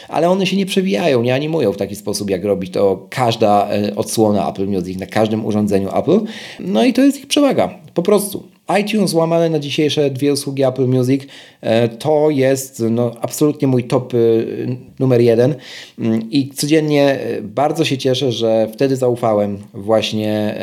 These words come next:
e, iPodom i, e, że przez te wszystkie lata i tę ilość, a, i jakby transformacji, jaką przechodził iTunes,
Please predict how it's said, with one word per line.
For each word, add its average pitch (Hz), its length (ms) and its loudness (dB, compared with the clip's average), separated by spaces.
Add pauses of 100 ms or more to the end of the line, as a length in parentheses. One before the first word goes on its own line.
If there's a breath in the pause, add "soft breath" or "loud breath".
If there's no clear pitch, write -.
(140)
e, 120 80 2
iPodom 131 500 2 (140)
i, 127 560 0 (320)
e, 104 40 -2
że 113 100 0
przez 131 220 0
te 135 80 -2
wszystkie 208 360 0
lata 143 280 0
i 123 120 -4
tę 120 220 2
ilość, - 540 0
a, 143 100 4
i 147 320 -2
jakby 123 220 0
transformacji, 135 1000 0 (260 loud breath)
jaką 123 200 2
przechodził 127 420 2 (140)
iTunes, 196 360 0